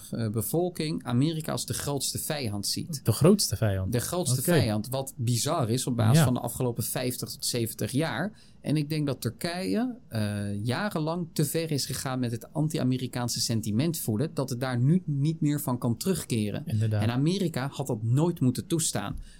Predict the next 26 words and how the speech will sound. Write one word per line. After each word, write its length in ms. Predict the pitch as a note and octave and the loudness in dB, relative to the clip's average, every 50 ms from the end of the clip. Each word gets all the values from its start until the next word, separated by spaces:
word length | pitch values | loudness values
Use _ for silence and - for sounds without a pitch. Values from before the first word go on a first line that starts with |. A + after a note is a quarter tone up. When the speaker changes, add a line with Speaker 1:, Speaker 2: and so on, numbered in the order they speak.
| - - | -20 -20
Speaker 1:
Het 100 | - - | -8 -2
leuke 300 | A#2 A#2+ D3+ G#3 G#3+ - | 0 2 2 2 2 0
vind 240 | D#3 - B2 A2 G#2 | -2 0 0 0 0
ik 100 | G#2+ - | 0 0
ook 140 | G#2 B2 B2+ | 0 0 0
dat 140 | B2 A#2+ - | 0 -2 0
China 500 | - - - A3+ G3+ C#3 A2 C3+ G#3+ A#3+ - - - - - - - | 0 0 2 4 4 4 2 0 -4 -6 -10 -20 -20 -20 -20 -20 -2
nooit 440 | - A2+ B2+ C3+ D#3+ F#3+ A#3+ A3 A3+ | 2 4 6 6 8 6 6 4 2
toestaat 420 | - F#3+ F3 - - C3 C3 D3 - | 0 0 0 0 -2 -2 -4 -2 -2
bij 140 | - E3 | 0 0
de 80 | B2 G#2+ | 0 0
bondgenoten 720 | G#2 B2 E3+ G3 F#3 - - B2+ A2+ A2 A2+ A2+ - C#3 | 0 2 2 2 2 2 2 2 2 2 0 -2 -2 -2
dat 160 | C3 C3 B2+ - | -2 -2 -2 -2
er 80 | C#3 | -4
een 120 | B2+ - - | -4 -2 -2
anti-Chinees 840 | E3 E3+ F#3 F3 - D3+ - - C3+ A#2+ A#2 A2+ B2 D3+ D#3+ - | 0 0 0 0 0 -2 0 0 2 2 2 4 2 2 2 2
sentiment 560 | - D#3 C#3 B2+ - B2 A#2 C3 D#3+ E3+ E3 - | 0 0 0 0 2 2 2 4 2 2 0 0
gevoed 340 | - A2 - - A#2 A2 | -2 -2 -2 -2 -4 -2
wordt. 360 | - G#2 G#2 G#2 - - - - - - F3 E3 | -2 -4 -4 -4 -6 -12 -14 -16 -20 -20 -12 -4
Speaker 2:
Oké. 100 | C#3+ C3+ C#3 - | -2 -2 2 4
Speaker 1:
En 80 | - B2+ | 4 4
ik 60 | C3 | 4
denk 140 | C3 C3 B2+ | 4 2 0
dat 240 | B2 B2 - - - | -2 -2 -4 -12 -6
Amerika 680 | - C3+ B2 C3+ E3+ F3+ F3+ F3+ E3+ D#3+ D3+ D3+ E3 - - - - - | 0 2 4 4 4 2 0 -2 -4 -4 -6 -6 -6 -8 -12 -20 -12 -6
daar 440 | - A2+ A2+ A#2 A#2+ A#2 B2 - | -2 -2 -2 -2 -2 -4 -6 -8